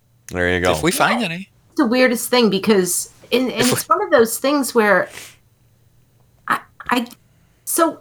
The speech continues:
Speaker 3: sometimes I find myself being a tiny bit resentful.
Speaker 1: Mm-hmm.
Speaker 3: And, and please bear with me. We,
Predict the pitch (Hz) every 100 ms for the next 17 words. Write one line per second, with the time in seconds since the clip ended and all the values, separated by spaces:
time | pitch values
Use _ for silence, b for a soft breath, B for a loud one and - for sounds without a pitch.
0 | - - 370 403 415 427 - 220 - 214
1 | 202 196 190 185 202 185 151 139 _ _
2 | _ - 220 226 240 240 - 220 208 214
3 | 214 240 226 - _ _ _ - 98 101
4 | 101 135 _ _ - 226 180 240 - 320
5 | 302 - 190 151 147 - _ _ _ _
6 | _ _ _ _ _ _ _ _ _ _
7 | 202 262 302 294 -